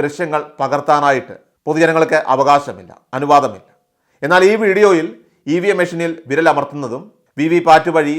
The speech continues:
ധൻജയ് മുണ്ടയുടെ പേര് രേഖപ്പെടുത്തുന്നതും വീഡിയോയിൽ വളരെ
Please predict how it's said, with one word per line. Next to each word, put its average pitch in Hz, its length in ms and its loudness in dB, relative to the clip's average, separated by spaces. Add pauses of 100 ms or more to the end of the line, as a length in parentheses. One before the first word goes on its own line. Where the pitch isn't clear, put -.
(420)
ധൻജയ് 156 380 -2
മുണ്ടയുടെ 156 420 0 (340)
പേര് 143 280 2 (160)
രേഖപ്പെടുത്തുന്നതും 135 680 -4 (380)
വീഡിയോയിൽ 151 400 -2
വളരെ 143 220 0